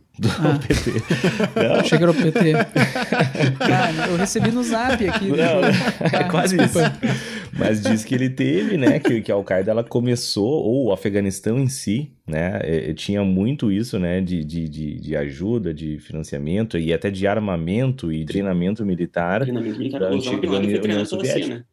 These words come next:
Speaker 3: E isso não é,
Speaker 1: É,
Speaker 3: tipo,
Speaker 1: sim, sim, sim.
Speaker 3: usar
Speaker 2: Não
Speaker 3: regãe de
Speaker 2: é
Speaker 3: conspiração.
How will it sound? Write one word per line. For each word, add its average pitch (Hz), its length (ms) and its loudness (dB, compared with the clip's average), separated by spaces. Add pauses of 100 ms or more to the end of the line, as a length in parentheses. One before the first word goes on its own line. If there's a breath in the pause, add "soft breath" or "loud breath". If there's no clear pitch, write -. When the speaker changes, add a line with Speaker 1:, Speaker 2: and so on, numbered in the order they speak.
Speaker 3:
E 120 160 -6
isso 117 180 -4
não 139 280 -2
é, 127 160 -2
Speaker 1:
É, 127 120 0
Speaker 3:
tipo, 131 80 -6
Speaker 1:
sim, 139 160 0
sim, 135 220 0
sim. 123 160 -2
Speaker 3:
usar 104 240 0
Speaker 2:
Não 339 80 0
Speaker 3:
regãe 302 120 -2 (120)
de 294 80 0
Speaker 2:
é 285 120 0
Speaker 3:
conspiração. - 420 -2